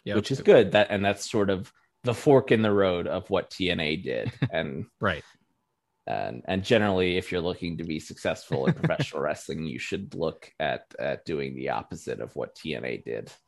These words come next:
Speaker 2: between the years of two thousand five and two thousand eleven.
Speaker 1: Yeah. Yeah, that's a good call. Uh, W W E stuff. Oh, boy. Uh, Jimmy Smith debuted as the new voice of Raw on Monday.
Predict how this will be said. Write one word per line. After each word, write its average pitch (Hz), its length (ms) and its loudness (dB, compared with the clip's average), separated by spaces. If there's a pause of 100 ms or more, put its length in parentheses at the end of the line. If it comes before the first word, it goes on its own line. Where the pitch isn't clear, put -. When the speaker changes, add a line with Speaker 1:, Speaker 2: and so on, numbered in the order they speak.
(120)
Speaker 2:
between 107 300 -8
the 64 80 -10
years 60 260 -8
of - 80 -18
two 76 140 -10
thousand 67 320 -8
five 65 340 -4
and 65 340 -10
two - 140 -12
thousand 78 480 -12
eleven. - 400 -8 (420)
Speaker 1:
Yeah. 101 280 -4 (580)
Yeah, 92 160 -4
that's 92 160 -6
a - 40 -20
good 98 200 -6
call. 87 340 -4 (760)
Uh, - 60 -20 (180)
W 156 340 4
W 143 220 4
E 147 220 4
stuff. - 800 -6
Oh, 143 180 2
boy. 87 420 -4 (760)
Uh, 110 480 2
Jimmy 165 260 2
Smith 175 420 0
debuted 107 520 0
as 107 140 0
the 110 100 -10
new 107 180 0
voice 101 320 -2
of 92 120 -10
Raw 92 580 -2
on 104 180 -2
Monday. 87 640 -4